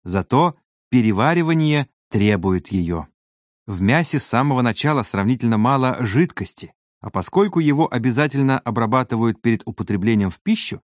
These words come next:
даже малая толика драгоценной влаги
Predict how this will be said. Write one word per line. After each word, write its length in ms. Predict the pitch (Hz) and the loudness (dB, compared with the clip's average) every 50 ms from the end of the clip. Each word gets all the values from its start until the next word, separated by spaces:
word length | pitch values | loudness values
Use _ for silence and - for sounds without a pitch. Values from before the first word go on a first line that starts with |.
| _ _ _ _ _ - | _ _ _ _ _ -12
даже 480 | - 120 165 190 175 143 165 170 - - - | -2 0 0 2 2 2 0 0 0 -2 -2
малая 540 | 123 131 151 165 170 165 143 117 110 101 | 0 2 4 4 4 4 2 2 0 0
толика 540 | - - 131 156 170 165 151 - 139 123 - - | 0 0 0 0 2 0 0 0 -2 -4 -4 -2
драгоценной 800 | 120 113 117 104 117 107 - - - 120 110 104 101 98 92 | -2 -2 0 0 0 -2 -2 -4 -2 0 0 2 2 0 0
влаги 480 | 85 85 107 156 175 160 143 156 147 | -2 0 0 0 0 0 0 -2 -2